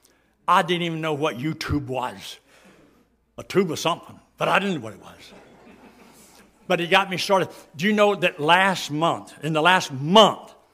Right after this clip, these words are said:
our average was fifty-six thousand views? I had the thing that says, that, uh, at one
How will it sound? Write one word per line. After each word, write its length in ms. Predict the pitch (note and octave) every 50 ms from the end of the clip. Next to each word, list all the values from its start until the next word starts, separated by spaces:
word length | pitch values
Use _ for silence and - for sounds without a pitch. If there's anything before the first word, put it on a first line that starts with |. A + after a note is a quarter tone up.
| _ _ _ _ _ _ _ _ _ _ _ -
our 240 | - F3 F#3+ F#3+ F#3 -
average 540 | F#3 G3+ G3 E3 E3 D#3+ D3+ C#3 - - - _ _ _ _ _
was 260 | - D#3 D3 C#3+ -
fifty-six 920 | - - - A3 G#3+ G#3+ - - - G#3 F3+ - - G#3 G3+ G3 - - - - - _
thousand 640 | - E3+ F3+ F#3 F3+ F3+ F3 D3+ C#3+ E3 E3 D#3+ D3+
views? 580 | C#3+ F3+ F#3 F3 C#3 A2 G2 F2+ - - - - _ _ _ _ _ _ _ _ _ _ _ _ _ _ _ _ _ _ _ _ _ _ _ _ _ _ _ _ _ _ _ _ _ _ _ - -
I 100 | F3+ E3+
had 220 | E3+ G3+ G3 F3
the 100 | F3 E3+
thing 240 | - G#3+ G#3 G3 E3+
that 100 | E3+ D3
says, 280 | - F3+ E3 C#3+ - - - - - _ -
that, 340 | - F3 F3 E3+ - G#3 -
uh, 200 | F3+ E3 D3+ B2+ - - -
at 160 | E3+ F3 -
one 300 | E3+ G3+ G3+ G3 F#3